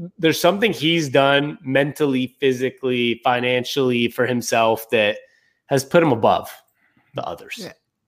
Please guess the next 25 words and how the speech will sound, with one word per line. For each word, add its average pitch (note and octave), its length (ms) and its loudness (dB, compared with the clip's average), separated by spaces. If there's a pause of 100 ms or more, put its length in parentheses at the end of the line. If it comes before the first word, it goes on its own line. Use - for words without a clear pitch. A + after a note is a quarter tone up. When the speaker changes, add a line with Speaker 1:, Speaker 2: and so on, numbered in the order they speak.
Speaker 2:
Yeah, G3+ 260 -2
and F3 120 0
part E3 220 4
of B2 40 -2
that's B2 220 2 (420)
this B2+ 420 -2 (100)
era. B2 280 4
I C3+ 120 4
just B2+ 220 -2
wonder G#2+ 300 2
sometimes, G2+ 840 -6
like, G2+ 300 -8 (520)
if G2+ 120 -14
you A2+ 120 -2
throw A#2 260 4
Sean G#2+ 400 0
Kemp G#2+ 360 -8
in G2+ 100 -4
this G2+ 220 -4
era G#2 400 -4
and G2 120 -8
told G#2 220 -8
him G2+ 80 -8
not G2+ 200 -6
to G2 140 -14